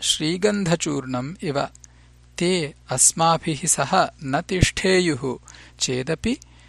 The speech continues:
तैः बोधिताः, बोधिता नीतिः, तेषां व्यवहारश्च अस्मान् सन्मार्गे प्रवर्तयेत्।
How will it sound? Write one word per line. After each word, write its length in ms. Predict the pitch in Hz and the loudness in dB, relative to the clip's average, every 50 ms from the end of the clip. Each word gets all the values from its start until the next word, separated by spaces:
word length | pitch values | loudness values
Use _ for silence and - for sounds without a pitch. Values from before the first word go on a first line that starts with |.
| - - - - - - - - | -20 -20 -20 -20 -20 -4 0 2
तैः 440 | 170 185 226 240 - - 240 202 | 4 4 4 4 2 2 2 0
बोधिताः, 880 | 147 127 127 135 147 156 160 - 240 - - 220 196 180 151 135 147 - - - - - - - - - - 156 | 0 -2 -4 -4 -2 0 0 0 2 2 4 6 6 6 4 4 0 -2 -2 -6 -14 -20 -20 -20 -20 -18 -14 -8
बोधिता 720 | 143 139 143 147 165 165 170 208 214 - 214 196 180 170 | -4 -2 0 0 2 2 0 0 0 2 2 4 4 2
नीतिः, 720 | 156 147 147 151 175 190 - 233 196 156 - 151 135 156 190 - - - - - - - - | 0 -2 -4 -4 -6 -4 -2 -2 -2 -2 -2 -6 -6 -8 -8 -12 -20 -20 -20 -20 -20 -8 -4
तेषां 520 | 143 135 143 160 160 - 208 190 190 196 202 | -2 -2 2 4 4 6 6 6 6 6 4
व्यवहारश्च 960 | 208 196 151 135 127 127 151 151 165 185 185 185 180 180 165 - - - - | 0 -4 -2 -2 -2 -2 0 2 4 6 6 6 6 4 4 2 2 2 2
अस्मान् 920 | 147 127 131 - - - 139 - - - - 139 127 127 131 143 175 196 | 0 0 -2 -4 -10 -8 -2 -2 -2 0 0 -2 -2 -2 -2 -4 -4 -4
सन्मार्गे 840 | - - 143 123 123 139 151 160 165 165 156 139 - - 160 156 175 | -2 -2 -2 -2 -4 -4 -2 0 0 0 -2 -4 -6 -6 -6 -6 -6
प्रवर्तयेत्। 1000 | - - - 120 120 - 135 - - - - 139 135 131 131 127 127 - - - | -6 -4 -4 -4 -2 -2 -4 -6 -6 -6 -4 -4 -2 -2 -4 -4 -6 -8 -12 -18